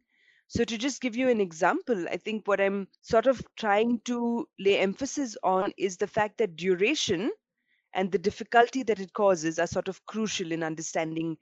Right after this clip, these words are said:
if my child needs help. So, for example, if a child has a very close friend who moves away for, say, after a very long time, and my child is a little bit sad, a little withdrawn,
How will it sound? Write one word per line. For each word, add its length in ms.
if 160
my 160
child 320
needs 340
help. 220
So, 140
for 100
example, 540
if 320
a 80
child 640
has 200
a 60
very 320
close 340
friend 460
who 120
moves 300
away 400
for, 360
say, 580
after 260
a 40
very 260
long 360
time, 380
and 120
my 140
child 340
is 120
a 60
little 240
bit 260
sad, 420
a 40
little 300
withdrawn, 840